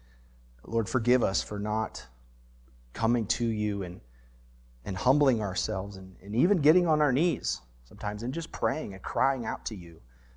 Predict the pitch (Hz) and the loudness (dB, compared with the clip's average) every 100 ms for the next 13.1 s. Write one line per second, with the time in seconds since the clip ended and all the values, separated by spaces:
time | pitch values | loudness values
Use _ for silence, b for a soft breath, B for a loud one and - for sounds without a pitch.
0 | - 101 107 123 139 123 123 120 101 113 | -8 -6 0 2 4 2 0 -2 -2 0
1 | 113 92 - - - 107 107 - 110 113 | 0 -2 -10 -16 -8 -6 -6 -4 -2 -2
2 | 104 - - 101 101 101 104 - - 98 | -2 -8 -10 -6 -2 -2 -6 -16 -16 -12
3 | 92 92 - b b b - - - - | -12 -14 -20 b b b -20 -20 -20 -20
4 | - - - 117 117 139 131 139 113 104 | -20 -20 -2 0 4 2 2 0 2 2
5 | 117 110 - - 123 127 107 101 - - | 2 0 -6 0 2 4 0 -4 -6 -8
6 | - - 110 101 - - - - - 131 | -16 -6 -4 -4 -6 -10 -20 -8 2 4
7 | 131 110 - 117 104 - 120 123 113 101 | 4 2 -4 -6 -6 -2 -2 -2 -6 -8
8 | - 135 139 127 131 b b b b b | -4 -2 0 0 -2 b b b b b
9 | b - 120 110 127 135 139 - 113 117 | b 0 4 6 8 8 4 -4 -2 2
10 | 110 - - 110 - - - - - - | 2 0 -2 -2 -4 -12 -18 -20 -20 -20
11 | - - - - 107 95 107 - - 117 | -20 -20 -20 -4 -2 0 -2 -4 0 4
12 | 104 - 110 104 - - - 98 101 110 | 4 2 0 0 -6 -6 -2 0 -2 -4
13 | 117 | -6